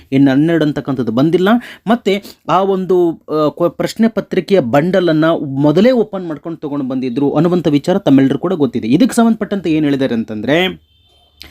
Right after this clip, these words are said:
ಈ ರಾಯಚೂರು ಜಿಲ್ಲೆ ಸಿಂಧನೂರಿನ ಪರೀಕ್ಷಾ ಕೇಂದ್ರದಲ್ಲಿ ನಡೆದ ಪರೀಕ್ಷೆ ವೇಳೆ ಪ್ರಶ್ನೆ ಪತ್ರಿಕೆ ಸೋರಿಕೆ ಆಗಿದೆ ಅನ್ನುವಂಥ ಒಂದು ಆರೋಪ ಇತ್ತು.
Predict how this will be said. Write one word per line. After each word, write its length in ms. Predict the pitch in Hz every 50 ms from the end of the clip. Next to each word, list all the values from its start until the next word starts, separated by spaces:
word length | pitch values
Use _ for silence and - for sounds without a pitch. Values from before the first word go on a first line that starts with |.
| - - - - - -
ಈ 120 | 170 160 147
ರಾಯಚೂರು 440 | 143 156 208 240 233 240 240 214
ಜಿಲ್ಲೆ 200 | 190 208 208 214 214
ಸಿಂಧನೂರಿನ 540 | - 175 170 180 190 202 196 190 180 190 190
ಪರೀಕ್ಷಾ 360 | - - 160 165 - - 180
ಕೇಂದ್ರದಲ್ಲಿ 540 | - - 175 175 170 165 165 151 175 175 160
ನಡೆದ 200 | 151 143 143 156
ಪರೀಕ್ಷೆ 480 | 156 - - 170 185 - - - 190
ವೇಳೆ 380 | 151 135 131 131 143 160 180 - - - - - _
ಪ್ರಶ್ನೆ 280 | - 175 170 - - 202
ಪತ್ರಿಕೆ 420 | - 190 156 - 156 151 139 175
ಸೋರಿಕೆ 380 | 160 - 156 147 147 143 - 160
ಆಗಿದೆ 400 | - - 139 147 151 170 160 170
ಅನ್ನುವಂಥ 300 | 160 147 139 143 131 135
ಒಂದು 160 | 143 139 135
ಆರೋಪ 440 | - - 131 135 139 165 175 - -
ಇತ್ತು. 520 | 160 143 135 123 - 175 185 196 185 -